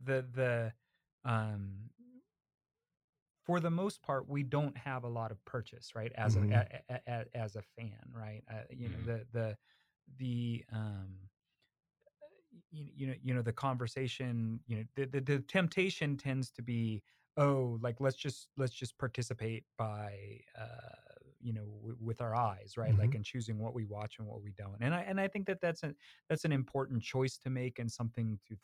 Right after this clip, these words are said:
Speaker 1: think about, but it's not as significant as, as we'd like to think,
Speaker 2: Mm-hmm.
Speaker 1: right? Um, you know, we, I, I, I think that that's a story that we tell ourselves that feels really good, like, "I'm not gonna do it, and that's gonna change," you know, like, like, it, you know,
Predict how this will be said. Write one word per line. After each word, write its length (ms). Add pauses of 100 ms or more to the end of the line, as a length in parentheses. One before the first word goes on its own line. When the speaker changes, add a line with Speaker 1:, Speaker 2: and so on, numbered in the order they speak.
(120)
Speaker 1:
think 160
about, 420 (480)
but 240 (300)
it's 200
not 240
as 140
significant 720
as, 480
as 180
we'd 140
like 220
to 100 (100)
think, 180 (140)
Speaker 2:
Mm-hmm. 160
Speaker 1:
right? 160
Um, 280 (260)
you 80
know, 80
we, 180
I, 380
I, 140
I 40
think 260
that 140
that's 240
a 60
story 400
that 160
we 80
tell 220
ourselves 460
that 160 (340)
feels 480
really 260
good, 340
like, 280
"I'm 260
not 220
gonna 240
do 200
it, 120
and 100
that's 140
gonna 160
change," 180 (160)
you 100
know, 160
like, 180 (440)
like, 160 (280)
it, 140 (200)
you 100
know, 80